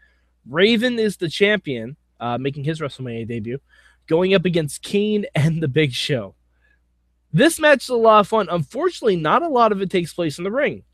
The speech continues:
Um, they, they go backstage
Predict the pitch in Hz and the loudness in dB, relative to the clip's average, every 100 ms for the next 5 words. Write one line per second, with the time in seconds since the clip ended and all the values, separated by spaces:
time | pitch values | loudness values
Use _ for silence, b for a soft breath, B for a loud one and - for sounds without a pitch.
0 | _ _ 156 160 156 151 131 _ _ _ | _ _ 4 6 4 2 -8 _ _ _
1 | _ _ _ _ _ _ _ - - _ | _ _ _ _ _ _ _ -20 -20 _
2 | - - 190 160 131 175 143 196 156 - | -2 4 6 6 2 4 6 6 6 6
3 | 175 185 - 185 170 | 6 4 0 0 0